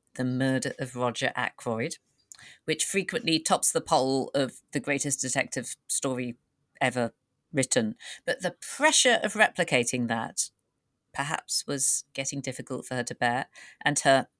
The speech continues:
mother died. That was definitely difficult for her to bear. And then she learnt that her husband had betrayed her for this other woman who was prettier. She was ten years younger.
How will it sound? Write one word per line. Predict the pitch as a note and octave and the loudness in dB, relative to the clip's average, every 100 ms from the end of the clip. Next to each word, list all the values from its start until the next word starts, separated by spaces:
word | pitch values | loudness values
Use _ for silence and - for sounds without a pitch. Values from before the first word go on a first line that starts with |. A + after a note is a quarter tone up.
| - | -12
mother | D3+ C#3 F#3 F3+ | -2 2 4 2
died. | A#2 B2+ A#2+ C#3+ - | 2 4 4 2 -2
That | - - | -4 -2
was | C3+ - - | -4 -2 8
definitely | E3+ G#3 - D3+ C3+ - C3+ B2 | 10 10 6 0 0 0 -2 -2
difficult | B2+ A#2+ - B2 - - | -2 -4 -4 -4 -6 -4
for | A#2+ A#2 | -2 -2
her | A#2 A2+ - | -2 -4 -6
to | - | -4
bear. | A#2+ A#2+ B2+ - - - _ - | 2 2 2 -4 -20 -20 _ 6
And | E3 E3+ E3+ E3+ D#3 - - | 10 10 8 2 -4 -2 6
then | D#3 D#3 D3+ A#2+ | 8 8 2 0
she | - D#3 | 0 2
learnt | C#3+ C3+ C3 - - | 4 4 0 -4 -2
that | C3+ B2+ - - | 2 2 0 0
her | B2 A#2+ A#2+ | 0 0 -2
husband | - C3 - A2+ A#2 - | -2 0 0 -2 -4 -4
had | A#2 - | -8 -8
betrayed | - A2 G#2+ | -6 -6 -4
her | A#2 A#2 - _ | -6 -6 -10 _
for | - - A#2+ A#2+ A#2 _ _ - - - - | -12 -4 -2 -2 -4 _ _ -20 -18 -20 -6
this | C#3 - - - | 2 4 4 6
other | G#3 E3+ | 6 6
woman | C3+ B2 C3+ - - _ - | 4 2 -2 -8 -20 _ -4
who | D#3 C#3 | -2 0
was | C#3 C3+ C3+ B2 - - | 0 2 2 2 0 0
prettier. | G3 - G3+ C4+ _ _ _ _ | 2 4 4 2 _ _ _ _
She | - - D#3 | -8 -2 -2
was | C#3 C3+ C3 B2+ A#2+ - - | 0 2 2 2 -2 -4 0
ten | - G#3 A3 | 8 8 8
years | G3 F3+ D#3+ | 4 4 4
younger. | D#3 C3 B2+ E3+ | 4 6 6 4